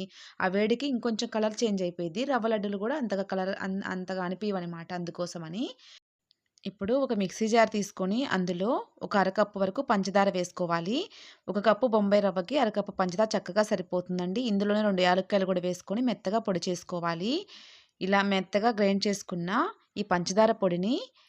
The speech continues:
మనం ఫ్రై చేసుకుని పక్కనుంచుకున్న బొంబాయి రవ్వలో వేసుకోవాలి.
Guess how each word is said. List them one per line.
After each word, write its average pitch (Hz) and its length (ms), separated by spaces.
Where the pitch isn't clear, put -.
మనం 196 200
ఫ్రై 196 200
చేసుకుని 214 400
పక్కనుంచుకున్న 202 640
బొంబాయి 208 400
రవ్వలో 196 260
వేసుకోవాలి. 180 680